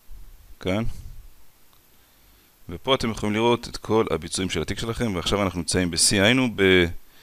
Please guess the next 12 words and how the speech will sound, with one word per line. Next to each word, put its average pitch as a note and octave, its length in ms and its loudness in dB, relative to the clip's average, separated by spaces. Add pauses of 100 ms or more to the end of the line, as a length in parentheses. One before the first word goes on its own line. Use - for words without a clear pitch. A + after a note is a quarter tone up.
(520)
היינו A2+ 260 -2
בשמונים F#2 460 -2
ושתיים, G#2+ 720 -2 (580)
שמונים G2 340 -6
ושתיים F#2 400 0
אלף. G2+ 420 -4 (1200)
עכשיו G#2 360 0
אנחנו F#2+ 260 -2
כבר E2 120 -2
על E2 60 0
שמונים F2 320 -2
ושלוש. E2 600 -2